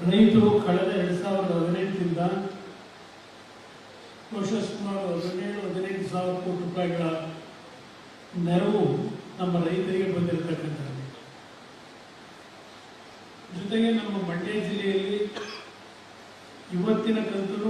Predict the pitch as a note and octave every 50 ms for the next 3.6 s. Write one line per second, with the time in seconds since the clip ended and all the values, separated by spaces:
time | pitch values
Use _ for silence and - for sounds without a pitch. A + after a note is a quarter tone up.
0 | G3+ F3+ F3+ F#3+ F#3 F#3+ F#3 F#3 F#3 F3+ F3 - F#3+ F3 D3 - - - - -
1 | - - - - - - - - - - - - - - - - - - - -
2 | - - - - - - - A3+ G#3+ G#3+ G#3+ G#3 G3 F3+ F3 F3 F3 F#3 G#3 G#3
3 | G#3+ G#3+ G#3+ G3+ G3 G3+ F#3 F#3 F3 F#3+ F#3